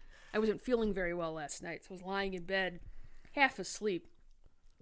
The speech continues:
and I thought I was having a fever dream because, uh, uh, Japanese anime women started screaming in our hallway. <laughs> And I was like, "Oh, wait, no, that's an anime opening. Bob's watching, uh, Witch from Mercury. Okay."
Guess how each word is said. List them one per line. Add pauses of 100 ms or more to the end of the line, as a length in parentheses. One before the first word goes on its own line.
(340)
and
I
thought
I
was
having
a
fever
dream
because,
uh,
uh, (260)
Japanese
anime
women
started
screaming
in
our
hallway.
<laughs>
And
I
was
like,
"Oh,
wait,
no,
that's
an
anime
opening.
Bob's
watching,
uh,
Witch
from
Mercury. (100)
Okay."